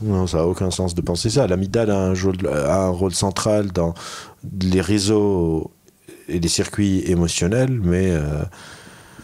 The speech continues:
c'est un peu comme si, l'exemple que je donne, c'est tu as une montre et tu as des rouages, une montre mécanique, tu la retournes, tu enlèves un rouage et les secondes s'arrêtent, tu te, tu te dis, « J'ai trouvé le rouage des secondes. »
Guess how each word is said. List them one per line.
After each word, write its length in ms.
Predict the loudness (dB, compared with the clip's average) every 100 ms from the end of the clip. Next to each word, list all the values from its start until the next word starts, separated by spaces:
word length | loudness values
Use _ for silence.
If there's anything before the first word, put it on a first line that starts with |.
| -20 -20 -20 -20 -20 -20 -20 -20 -6
c'est 100 | -2
un 60 | 2
peu 100 | 2
comme 160 | 2
si, 320 | 2 2 2 2
l'exemple 360 | 0 2 -2
que 80 | -2
je 100 | -2
donne, 240 | 2 2 2
c'est 300 | 0 0 0
tu 140 | 0
as 40 |
une 120 | 2 2
montre 560 | 2 0 -4 -10 -10 -4
et 140 | 0 0
tu 140 | 0
as 60 | 0
des 100 | 2
rouages, 500 | 4 4 4 2 0
une 80 | -2
montre 220 | 0 0
mécanique, 420 | 0 0 0 -2
tu 140 | 0
la 100 | 0
retournes, 400 | 0 0 0 0
tu 120 | 2 0
enlèves 240 | 2 2
un 80 | 0
rouage 460 | 0 2 2 0
et 40 | -2
les 80 | -2
secondes 340 | 0 -2 0
s'arrêtent, 320 | 0 2 0
tu 100 | -2
te, 120 | -4
tu 400 | -4 -6 -14 -14
te 100 | -4
dis, « 180 | 0 2
J'ai 140 | 2 0
trouvé 300 | 0 0 2
le 60 |
rouage 280 | 2 0 0
des 80 | -2
secondes. » 400 | -2 0 -2